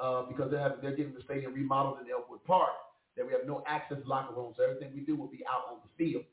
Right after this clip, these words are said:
So, uh, we need to be dressed on the bus.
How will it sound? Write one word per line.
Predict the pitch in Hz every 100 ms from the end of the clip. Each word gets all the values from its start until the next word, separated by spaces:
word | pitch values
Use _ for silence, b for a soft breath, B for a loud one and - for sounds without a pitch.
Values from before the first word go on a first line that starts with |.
| _ _ _ _ -
So, | 151 131 127 -
uh, | 123
we | 143
need | 147 143
to |
be | 135 131
dressed | 151 147 - -
on | 147
the | 127
bus. | - 156 139